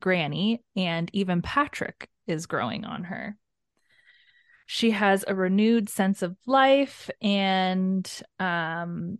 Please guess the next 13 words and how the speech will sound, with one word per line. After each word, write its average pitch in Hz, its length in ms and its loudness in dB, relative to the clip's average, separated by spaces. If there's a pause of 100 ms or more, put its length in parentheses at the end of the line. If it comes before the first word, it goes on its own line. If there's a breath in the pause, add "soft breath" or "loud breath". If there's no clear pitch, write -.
so 170 440 4
does 185 240 0
Patrick. - 640 -4 (840)
Terry 220 380 4
explains 190 600 0
to 196 120 2
them 185 520 2
that 147 480 0 (960)
Pip 208 360 0 (220)
will 202 140 4
need 180 240 0
to - 80 -4
start - 440 0